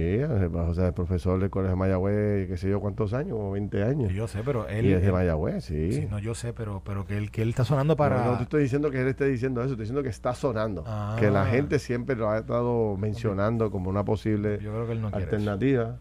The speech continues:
Speaker 2: Digo, no
Speaker 1: Bueno,
Speaker 2: sé, no sé, no, no.
Speaker 1: yo no sé, yo no, hace tiempo que no hablo con Ángel, ¿verdad? Habrá que ver, esto es, todas estas cosas dependen de los pro-, cómo sea el proceso, si es un proceso amplio, si va a participar mucha gente,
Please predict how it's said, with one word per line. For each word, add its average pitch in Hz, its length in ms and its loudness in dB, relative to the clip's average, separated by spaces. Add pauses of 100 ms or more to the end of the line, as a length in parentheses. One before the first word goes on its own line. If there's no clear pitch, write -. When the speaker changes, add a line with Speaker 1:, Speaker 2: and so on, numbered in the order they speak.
(880)
Speaker 2:
Digo, 113 160 0
no 120 60 2
Speaker 1:
Bueno, - 120 0
Speaker 2:
sé, 113 60 -2
no 110 80 -2
sé, 110 140 -4
no, 98 140 -4
no. - 20 -4 (180)
Speaker 1:
yo 82 160 2
no 78 140 2
sé, 104 180 4
yo 101 80 6
no, 95 260 2
hace 104 140 0
tiempo 110 300 2
que 98 40 2
no 90 100 2
hablo 95 160 2
con 95 200 2
Ángel, 143 240 2 (100)
¿verdad? 95 300 -4
Habrá 92 200 0
que 98 140 2
ver, 98 280 2
esto 87 340 -2
es, 85 560 0 (1040)
todas 135 160 6
estas 196 160 2
cosas 196 260 0
dependen 156 500 0
de 113 280 2
los 101 120 0
pro-, - 220 -6
cómo 120 240 0
sea 113 140 -2
el 98 80 -2
proceso, 110 680 2
si 101 120 -4
es - 20 0
un 110 80 -2
proceso 95 500 0
amplio, 113 600 2
si 98 120 -6
va 92 100 -4
a 87 40 -6
participar 95 420 -4
mucha 90 300 -2
gente, 117 580 2